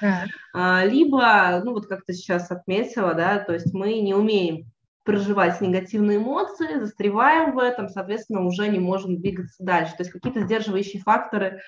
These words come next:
Speaker 2: у нас есть. Вот, кстати, ещё про мир фантазии тоже интересно. Альтернативная жизнь, а, которую ча-, чаще всего создают себе именно категории особых мам. Я не знаю, что касаемо,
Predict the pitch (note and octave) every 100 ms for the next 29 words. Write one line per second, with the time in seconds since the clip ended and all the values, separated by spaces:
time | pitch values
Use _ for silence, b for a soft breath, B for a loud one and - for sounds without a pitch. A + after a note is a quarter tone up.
0 | B B B F#3 G#3 A3 G#3+ G3+ E3 E3
1 | G3+ A3 - A#3 - A3+ G#3+ F#3+ G#3 G#3
2 | G3+ A#3+ A3+ F#3+ E3 E3+ D#3+ E3+ F3 F3+
3 | G#3+ E3 - E3 - B B B F#3 F#3+
4 | A3 A3+ A3+ C4 A3+ G3+ G#3 A#3 D#4 D4+
5 | C4+ A3+ G3 F#3+ F#3 G3 G#3+ A3+ G3+ G3
6 | G#3+ - _ - G#3 B3+ B3 - - F#3
7 | B3 B3 G3 F3+ A3+ A#3+ G#3+ F#3 G3+ A3
8 | G#3 G3 F#3 F3+ B B - G#3+ G#3 F3
9 | G3 A3 A3+ G3 G3 G3+ A#3+ G#3 F3 G3+
10 | A#3 B3 F#3+ F3+ G3 F#3 G3 - G3+ G3
11 | F#3+ E3+ F3